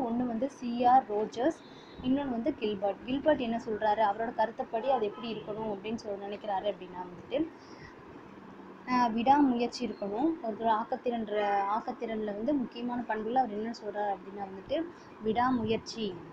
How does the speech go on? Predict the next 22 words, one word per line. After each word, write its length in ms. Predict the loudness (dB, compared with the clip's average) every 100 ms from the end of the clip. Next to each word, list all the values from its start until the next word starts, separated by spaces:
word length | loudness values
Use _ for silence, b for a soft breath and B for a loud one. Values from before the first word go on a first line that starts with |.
| -4
அப்படிங்கிறது 440 | 0 2 2 2
அதுல 180 | 2 -2
இருக்கணும். 420 | -8 -6 -2 -2 -2 B B B B 0
அகக்காட்சி 600 | 2 2 4 4 4 -2 2
தகவல் 420 | 2 2 0 0
அப்படின்னு 400 | 0 -2 -2 -2
ஒண்ணு 120 | 0 -2
இருக்கணும். 440 | -6 -8 -6 0
அதாவது 220 | 2 2
வந்து 160 | 2 2
அதை 140 | 2
எப்படி 260 | 2 0 -2 -2
செய்ய 240 | -2 -4 -2
போறோம், 240 | -2 0 0
என்ன 200 | 0 -2
மாதிரி 220 | -2 0
வரும் 240 | 0 -2 -4
அப்படிங்கிற 280 | -4 -6 -4 -4
ஒரு 120 | -4
அகக்காட்சி 600 | -2 -2 -2 0 -2 -4 -4
தகவல் 380 | -2 -2 -2 -2
இருக்கணும். 400 | -4 -8 0 0